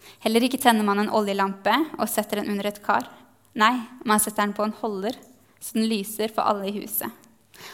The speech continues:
Og slik skal deres lys skinne for menneskene, så de kan se de gode gjerningene dere gjør, og prise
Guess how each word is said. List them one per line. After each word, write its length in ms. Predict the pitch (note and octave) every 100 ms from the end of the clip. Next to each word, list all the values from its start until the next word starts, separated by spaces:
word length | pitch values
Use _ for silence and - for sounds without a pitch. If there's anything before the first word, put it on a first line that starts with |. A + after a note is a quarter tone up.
| -
Og 80 | -
slik 400 | A3+ - B3+ C#4+
skal 200 | - A#3
deres 260 | A3 G#3+ G#3+ G#3+
lys 240 | A3+ A3+
skinne 260 | A#3 G#3 G3
for 140 | G3+
menneskene, 560 | G3 G3 - G3 G#3 A3+
så 80 | G#3
de 80 |
kan 160 | G3+ G#3
se 240 | - - A3+ A3+
de 100 | G#3+
gode 220 | G#3+ G3+
gjerningene 320 | G3+ G3 G#3
dere 220 | G#3 G#3+ G#2+
gjør, 180 | - - _ _ _ _ _ G#3+
og 100 | -
prise 480 | A#3 G3+ - G#3+